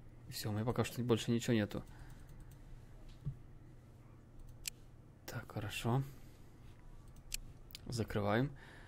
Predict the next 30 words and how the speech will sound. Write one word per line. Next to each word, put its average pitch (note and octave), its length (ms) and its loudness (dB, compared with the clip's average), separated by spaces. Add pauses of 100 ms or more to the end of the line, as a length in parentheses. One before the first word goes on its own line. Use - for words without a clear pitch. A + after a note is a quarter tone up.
(640)
А, G#2+ 480 -2
посмотрим A2+ 400 8
на A2 120 12
вип, B2 220 10
ребят. A2+ 340 10 (260)
Один A2 260 6
вип D#3+ 200 6
стоит B2 280 6
пять A#2 320 6
тысяч. - 480 0 (1200)
На A2+ 160 -2
семь A2 220 2
дней G#2 320 2
десять C3+ 400 8
тысяч, - 240 2
на A2+ 100 2
тридцать C3 320 6
дней A#2+ 160 6 (460)
двадцать A#2 420 6
тысяч. - 380 -2 (680)
Понятно. C3 380 4 (220)
Пятьдесят, - 260 10 (140)
плюс E3 160 6
пятьдесят - 220 2
процентов C3+ 360 6
опыта B2 480 10
за A2+ 280 8
денег, C3+ 560 10 (260)
за B2+ 240 10
уровни. A2+ 540 10